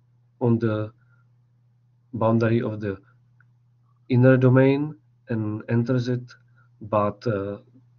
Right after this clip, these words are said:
it's very smooth, as, at least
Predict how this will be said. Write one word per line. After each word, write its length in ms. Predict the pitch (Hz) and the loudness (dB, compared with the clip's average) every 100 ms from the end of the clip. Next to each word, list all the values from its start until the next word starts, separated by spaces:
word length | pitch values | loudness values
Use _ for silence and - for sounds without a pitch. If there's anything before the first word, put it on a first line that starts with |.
| _ _ | _ _
it's 440 | - 120 - - - 123 | -2 -2 -2 -12 -12 -2
very 200 | 117 117 | 0 0
smooth, 420 | - 110 104 101 - - _ _ _ _ _ _ _ _ _ _ _ _ _ _ _ _ _ | 0 -2 -2 -6 -16 -20 _ _ _ _ _ _ _ _ _ _ _ _ _ _ _ _ _
as, 160 | 127 - 131 127 - - _ _ _ _ _ _ _ _ _ _ - | -14 -12 -8 -8 -8 -18 _ _ _ _ _ _ _ _ _ _ -2
at 180 | 131 135 | 0 4
least 380 | 135 131 - | 4 4 -6